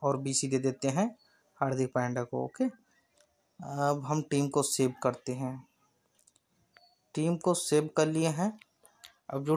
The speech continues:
टीम का प्रीव्यू है वो किस तरह है उसको देख लेते हैं। ये देखो, ये टीम का प्रीव्यू है।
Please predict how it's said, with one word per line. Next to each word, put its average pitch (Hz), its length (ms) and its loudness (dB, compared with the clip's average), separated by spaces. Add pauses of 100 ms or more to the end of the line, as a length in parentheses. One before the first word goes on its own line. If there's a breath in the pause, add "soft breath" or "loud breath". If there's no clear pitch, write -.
(100)
टीम 151 200 2
का 160 160 4
प्रीव्यू 143 460 2
है 143 180 2
वो 143 180 -4 (100)
किस 135 180 -2
तरह 131 200 0
है 131 180 -4
उसको 139 300 -4
देख 131 240 -2
लेते 127 320 -8
हैं। 123 220 -12 (3500)
ये 143 160 -2
देखो, 123 360 -6
ये 160 180 0
टीम 160 260 -4
का 151 160 -2
प्रीव्यू 123 480 -6
है। 120 140 -10